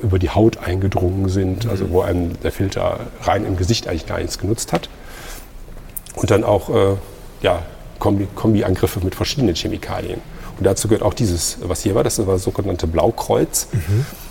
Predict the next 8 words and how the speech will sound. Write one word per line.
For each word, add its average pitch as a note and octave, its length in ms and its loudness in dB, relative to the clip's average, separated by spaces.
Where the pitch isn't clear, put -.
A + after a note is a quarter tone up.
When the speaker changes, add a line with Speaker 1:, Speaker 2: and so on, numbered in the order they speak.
Speaker 1:
Ähm, F#2+ 340 4
ein F2 180 -2
Chlorarsen, G#2+ 800 4
äh, A#2 320 0
Kampfstoff, - 680 0
Clark F#2 440 0
genannt A2 400 2
auch. B2 340 2